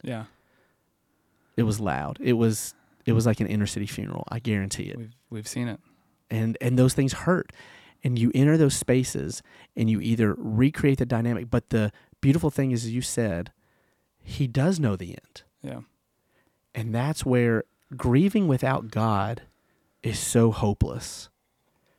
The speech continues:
Speaker 2: But because of him,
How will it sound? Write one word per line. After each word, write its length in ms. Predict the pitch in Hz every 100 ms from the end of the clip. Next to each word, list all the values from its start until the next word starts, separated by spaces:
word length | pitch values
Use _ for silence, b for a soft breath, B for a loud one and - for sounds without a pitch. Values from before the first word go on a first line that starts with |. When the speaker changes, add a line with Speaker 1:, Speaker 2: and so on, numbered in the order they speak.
| _ _ _ _ _ _ _ _ - -
Speaker 2:
But 180 | -
because 540 | - - - - 147 147
of 120 | 107
him, 380 | 101 98 -